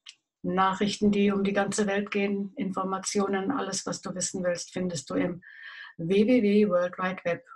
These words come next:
Und ab sofort wünsche ich mir,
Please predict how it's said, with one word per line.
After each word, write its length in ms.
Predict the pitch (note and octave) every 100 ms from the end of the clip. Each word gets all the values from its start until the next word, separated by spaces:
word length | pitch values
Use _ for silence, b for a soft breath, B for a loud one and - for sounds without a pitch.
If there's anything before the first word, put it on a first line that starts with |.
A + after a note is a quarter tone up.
| _ -
Und 460 | F3 F3 E3 - B B B B -
ab 200 | C4+ -
sofort 560 | B3+ - G3 F#3 - -
wünsche 280 | G#3+ B3+ C4
ich 140 | -
mir, 400 | A#3+ A#3 A#3